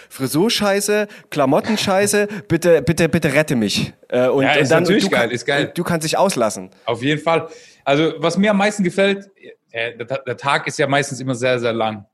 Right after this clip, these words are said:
Speaker 2: auch bei so einem Umstyling. Also, bis man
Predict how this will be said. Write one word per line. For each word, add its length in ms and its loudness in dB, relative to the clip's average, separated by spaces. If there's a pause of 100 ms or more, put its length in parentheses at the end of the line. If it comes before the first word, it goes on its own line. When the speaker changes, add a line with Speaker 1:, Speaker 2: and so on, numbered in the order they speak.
(160)
Speaker 2:
auch 160 -6
bei 180 0
so 120 -4
einem 160 -4
Umstyling. 720 -4
Also, 200 -10
bis 260 -16
man 260 -6